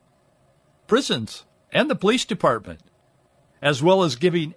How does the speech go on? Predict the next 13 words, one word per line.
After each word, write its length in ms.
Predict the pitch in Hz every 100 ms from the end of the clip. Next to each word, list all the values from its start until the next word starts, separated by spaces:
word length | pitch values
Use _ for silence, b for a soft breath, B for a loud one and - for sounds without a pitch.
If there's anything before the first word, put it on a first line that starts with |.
| -
amnesty. 680 | 214 262 165 - 131 170 - _ _ _ _ _ _ _ -
This 280 | 127 202 -
is 240 | 247 127
their 280 | 120 190 262
words, 480 | 202 262 165 113 101
not 200 | 151 214
mine. 440 | 208 185 104 80 - _ _ _ _ _ _ _ _ _ _ _ _ -
"Giving 360 | 156 190 170 180
amnesty 600 | 175 254 226 143 - 143
to 140 | 180
all 320 | - 170 214 220
illegal 400 | 196 185 185 170
migrants," 760 | 165 214 175 120 160 - -